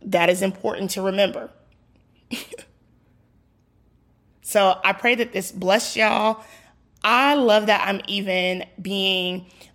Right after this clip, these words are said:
um, just reminded by God and also sharpened in this, like,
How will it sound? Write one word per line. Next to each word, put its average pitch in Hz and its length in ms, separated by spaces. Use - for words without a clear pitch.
um, 180 480
just 196 300
reminded 208 560
by 233 160
God 202 440
and 190 140
also 196 320
sharpened 190 540
in 175 180
this, 175 240
like, 175 240